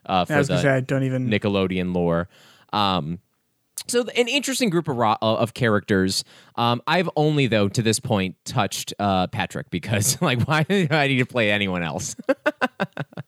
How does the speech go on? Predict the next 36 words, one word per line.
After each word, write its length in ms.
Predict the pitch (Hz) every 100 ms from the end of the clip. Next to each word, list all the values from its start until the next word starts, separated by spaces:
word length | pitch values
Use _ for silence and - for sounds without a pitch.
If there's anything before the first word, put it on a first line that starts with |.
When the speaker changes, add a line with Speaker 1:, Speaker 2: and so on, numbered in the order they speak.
| _ -
Speaker 2:
I, 300 | 196 190 214
I 60 | 202
know 100 | 269
what 140 | 269
you 60 | 160
mean. 420 | 170 226 180 190 - - _ -
Um, 480 | 170 170 165 160 - -
Speaker 1:
I 60 | 147
probably 260 | 151 190 123
should 340 | - 110 98
just 200 | 98 90
to, 100 | 104
like, 180 | 90 87 - 90
get 220 | 101 87
it 140 | 92 -
better, 400 | 98 98 101 -
but, 300 | 95 87 85
um, 480 | 90 90 85 78 85 - _ - - - -
uh, 280 | 107 101 101
yeah, 200 | 120 87
I'm 140 | 120
a, 140 | 135 117
I'm 120 | 139
a 60 | 127
Patrick 380 | 98 92 110
main. 260 | 113 107 117
Let's 140 | 123 95
just 160 | 107
say 140 | 107 104
that. 220 | 110 - - - -
And 180 | 110 101 -
Speaker 2:
Sure. 240 | - 185 -
Speaker 1:
Patrick 280 | 135 110 104
is 100 | 95
a 40 | 95
low, 160 | 92